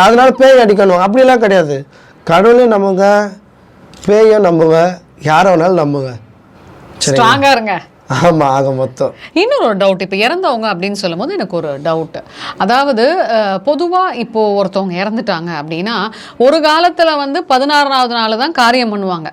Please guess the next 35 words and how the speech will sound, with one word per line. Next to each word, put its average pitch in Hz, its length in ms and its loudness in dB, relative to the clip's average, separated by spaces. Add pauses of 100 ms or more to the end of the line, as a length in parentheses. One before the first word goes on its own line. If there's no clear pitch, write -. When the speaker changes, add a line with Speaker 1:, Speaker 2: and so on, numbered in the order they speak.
(440)
Speaker 2:
அந்த 214 200 -2
பதினாறு 302 460 0
நாள்ன்றது 277 420 0
எவ்வளோ 269 420 0
நாகரிகம் 262 560 0
மாறி, 233 280 -2
மாறி, 233 320 -4
மாறி 233 240 -4
நிறைய 233 280 -4
விஷயங்கள் 233 380 -6
மாற்றங்கள் 214 460 -4
வந்ததுக்கு 185 280 -6
அப்புறம் 190 260 -6
பாத்தீங்கன்னா, 185 360 -6 (300)
அஞ்சாவது 262 380 0
நாள் 226 180 -2
பண்ணுவாங்க. 190 380 -6
இப்போ 302 340 -4
மூணாவது 320 460 0
நாளே 269 240 -2
காரியம் 254 360 -2
பண்ணி 233 220 -4 (400)
கறி 180 240 4
சோறு 180 180 2
Speaker 1:
முடிச்சிடுறாங்க. 135 120 0
Speaker 2:
போட்டு 196 260 0
முடிச்சிடுறாங்க 180 560 -6
இல்லையா? 127 40 -12
Speaker 1:
கண்டிப்பா. 143 520 2 (180)
இது 147 240 2
வந்து 151 200 2
Speaker 2:
மூணாவது 254 240 2
நாள்லாம் 202 340 -4
காரியம் 196 380 -6
பண்ணக்கூடாது, 151 640 -12